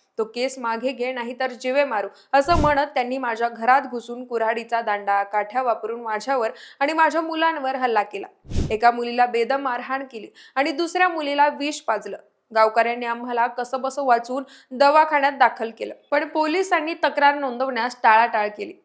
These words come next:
आम्ही एसपी कार्यालयात गेलो तर "अंबाजोगाईला जा," असं सांगण्यात आलं. न्यायासाठी भटकंती करणाऱ्या या कुटुंबानं अखेर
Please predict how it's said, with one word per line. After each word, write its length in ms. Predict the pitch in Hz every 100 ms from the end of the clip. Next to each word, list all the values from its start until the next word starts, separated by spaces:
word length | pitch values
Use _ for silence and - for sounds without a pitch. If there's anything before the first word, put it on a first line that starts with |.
| _ _
आम्ही 280 | 226 226 233
एसपी 280 | 226 226 269
कार्यालयात 520 | 269 247 254 262 269 262
गेलो 280 | 269 220 247
तर 140 | 277
"अंबाजोगाईला 800 | 269 269 302 311 320 302 302 311
जा," 140 | 311
असं 340 | 311 247 247 294
सांगण्यात 480 | 294 269 285 277 190
आलं. 160 | 196 - - - -
न्यायासाठी 500 | 226 233 262 262 240
भटकंती 640 | 254 226 240 - 294 285 294
करणाऱ्या 540 | - 247 254 240 233
या 160 | 254 247
कुटुंबानं 560 | 254 226 285 247 214
अखेर 300 | 226 220 233